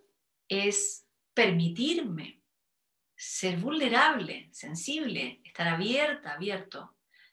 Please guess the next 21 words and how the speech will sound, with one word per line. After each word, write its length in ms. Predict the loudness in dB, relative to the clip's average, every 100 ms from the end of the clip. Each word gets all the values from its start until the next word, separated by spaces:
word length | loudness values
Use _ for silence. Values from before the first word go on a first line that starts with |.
| _ -10
permeable 880 | -2 -2 0 0 0 -4 -6 -14 _ _ _ -4
y 140 | 0
decirme, 640 | 0 -2 -4 -4 -6 -8 -8
"Me 80 | -6
entrego, 560 | -4 -2 -2 -6 -18 _ _ _ _ _ _ _
¿ya? 340 | -14 -12 -12 -18 _ _
Me 100 | -6
entrego, 520 | -6 -6 -12 -16 -20 _ -4
me 120 | -2
rindo". 460 | 0 0 -2 -6 -16 _ _ _ _ _ _ _ _ -4
Y 140 | 0
cuando 260 | 0 0 -2
uno 140 | -2
se 120 | -2
rinde, 580 | -2 -2 0 -2 -4 -10 _ -6
ahí 280 | -2 -2 -2
entran. 480 | -6 -10 -12 -12 -16 _ _ _ _ _ _ _ _ _ _ _ _ _ _ _ -6
Y 140 | -2
es 100 | -2
muy 160 | -2 -4
potente 600 | -4 -4 -10 -14 -14